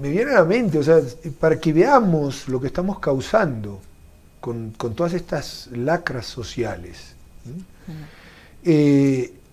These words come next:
Speaker 1: me viene a la mente, por ejemplo, hoy, eh, tuvimos, eh, con esta, eh, transmisión que hacemos en conjunto con Radio Católica Mundial en el programa Solo el Amor Crea,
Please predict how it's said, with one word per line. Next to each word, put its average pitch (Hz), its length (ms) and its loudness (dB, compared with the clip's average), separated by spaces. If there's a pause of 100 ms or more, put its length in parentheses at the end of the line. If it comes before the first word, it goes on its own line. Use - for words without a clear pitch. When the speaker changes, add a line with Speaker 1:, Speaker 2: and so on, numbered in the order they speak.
(140)
Speaker 1:
me 139 140 -6
viene 185 240 0
a - 20 0
la 214 100 2
mente, 180 400 0
por 139 160 -2
ejemplo, 175 520 -2 (460)
hoy, 170 440 2 (140)
eh, 127 400 -8
tuvimos, 143 560 -4 (320)
eh, 120 260 -10
con 127 160 -10
esta, 143 200 -8 (360)
eh, 131 220 -10
transmisión 120 580 -6
que - 80 -8
hacemos 131 680 -8
en 120 100 -14
conjunto 131 460 -6
con 123 140 -8
Radio 135 240 -6
Católica 135 440 -8
Mundial 120 400 -6 (420)
en 127 80 -8
el 120 80 -6
programa 135 440 -2
Solo 139 260 -4
el 127 60 -2
Amor 131 240 -6
Crea, 151 360 -2